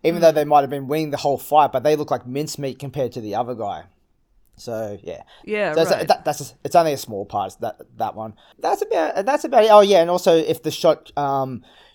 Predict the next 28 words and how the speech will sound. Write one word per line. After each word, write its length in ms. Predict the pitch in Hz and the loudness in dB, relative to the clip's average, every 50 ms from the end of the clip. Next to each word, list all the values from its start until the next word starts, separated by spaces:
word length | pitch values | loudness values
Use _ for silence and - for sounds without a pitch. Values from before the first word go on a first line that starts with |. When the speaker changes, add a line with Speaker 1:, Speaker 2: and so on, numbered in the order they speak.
| _ _ _ | _ _ _
Speaker 1:
changes 360 | - - 175 170 160 156 147 | -2 0 0 0 0 -2 -2
their 120 | - 151 135 | -2 -2 -2
disposition. 600 | 117 147 143 - _ 135 131 139 135 - 127 113 | -2 -6 -10 -10 _ -10 -8 -8 -8 -8 -10 -10
So 420 | - - 135 135 131 131 123 113 - _ _ _ _ _ _ _ _ _ _ _ _ _ _ _ _ | -6 -4 -2 -2 0 -2 -2 -4 -8 _ _ _ _ _ _ _ _ _ _ _ _ _ _ _ _
if 160 | - 160 151 151 | -6 -6 -2 -2
you 100 | 156 143 | -4 -2
hit 200 | 117 170 180 160 | 0 0 0 0
'em 100 | 160 147 | 0 -2
and 140 | 131 147 | 0 0
it, 180 | 147 143 135 - | 0 -2 -2 0
like, 200 | 135 135 127 - | 0 0 0 -2
moves 420 | 123 127 135 139 139 143 147 135 139 | -10 -8 -4 -4 -2 -2 -4 -4 -4
them, 280 | 147 151 165 202 254 - _ _ _ _ _ - - _ _ _ _ | -4 -4 -4 -4 -8 -14 _ _ _ _ _ -20 -20 _ _ _ _
Speaker 2:
Yeah, 240 | - 220 214 - 147 | -12 -6 -2 0 2
Speaker 1:
or, 140 | 147 143 135 | 2 4 4
like, 220 | 139 131 - - | 2 2 2 -2
you 60 | 139 | -2
Speaker 2:
right. 140 | 131 127 127 - _ - _ _ _ | -4 -4 -4 -6 _ -20 _ _ _
Speaker 1:
know, 60 | - 101 | -20 -8
folds 300 | - - 131 131 127 - | -2 -2 -2 -2 -2 -4
them 100 | 127 123 | -4 -2
over 180 | 127 135 131 | -2 -2 -2
as 140 | 131 120 - | -6 -10 -10
you 60 | 127 | -12
were 40 | 123 | -12
talking 380 | 120 - 139 127 120 127 131 123 | -8 -6 -8 -8 -8 -10 -14 -14
before, 520 | 117 117 - - - 120 123 156 240 - _ _ _ _ _ - - 123 _ | -14 -16 -14 -8 -6 -4 -4 -4 -6 -8 _ _ _ _ _ -20 -20 -20 _
um, 640 | - 131 139 139 135 135 135 131 131 123 120 120 - | -8 -6 -4 -2 0 0 0 -2 -4 -6 -12 -12 -16